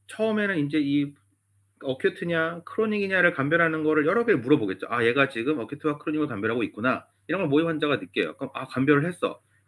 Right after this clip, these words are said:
그다음에 얘가 프리레날인지 지금 열심히 물어보고 있구나. '어, 프리레날이 아닌 것 같으니까 뭐 다른 걸 또 물어보고 있구나.' 이게 느껴져야 되거든요. 근데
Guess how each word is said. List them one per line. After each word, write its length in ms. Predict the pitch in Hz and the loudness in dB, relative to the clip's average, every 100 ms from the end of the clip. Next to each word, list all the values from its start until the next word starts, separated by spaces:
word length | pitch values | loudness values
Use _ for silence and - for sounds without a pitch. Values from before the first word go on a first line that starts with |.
| - | -4
그다음에 420 | 147 170 160 127 | 0 2 2 2
얘가 340 | 98 147 202 - - _ | 0 0 -2 -10 -20 _
프리레날인지 680 | - 240 220 190 165 151 147 | -10 -4 -2 0 0 0 -2
지금 220 | 135 131 - | -2 -8 -8
열심히 280 | 123 170 | -6 -2
물어보고 420 | 127 104 117 117 101 | -2 0 0 0 -2
있구나. 360 | - 98 101 98 | -4 -6 -6 -4
'어, 180 | 101 | -8
프리레날이 320 | - 180 175 143 | -4 -2 0 0
아닌 240 | 92 123 | 0 0
것 60 | 123 | -2
같으니까 500 | 110 120 110 160 185 | -4 -8 -8 -6 -4
뭐 160 | 127 | -6
다른 240 | - 214 220 | -4 -6 -4
걸 180 | 180 | -6
또 100 | 175 | -4
물어보고 360 | 110 117 120 117 | 0 0 0 -2
있구나.' 280 | 85 107 113 | -4 -4 -4
이게 160 | 143 139 | 0 0
느껴져야 400 | - 190 147 95 | 6 6 6 2
되거든요. 420 | 82 78 92 101 | 0 -8 -10 -14
근데 360 | - 127 156 226 | -4 2 2 0